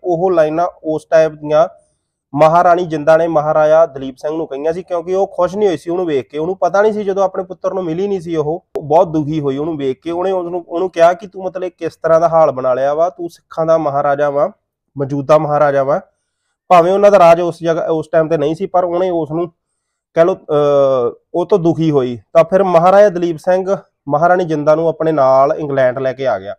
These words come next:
ਦੋ ਸਾਲ ਮਹਾਰਾਣੀ ਜਿੰਦਾ ਮਹਾਰਾਜਾ ਦਲੀਪ ਸਿੰਘ ਦੇ ਨਾਲ ਰਹੀ ਆ।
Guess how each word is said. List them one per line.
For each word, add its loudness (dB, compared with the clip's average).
ਦੋ 6
ਸਾਲ 6
ਮਹਾਰਾਣੀ 4
ਜਿੰਦਾ 0
ਮਹਾਰਾਜਾ 0
ਦਲੀਪ -8
ਸਿੰਘ -6
ਦੇ -4
ਨਾਲ 0
ਰਹੀ -10
ਆ। -6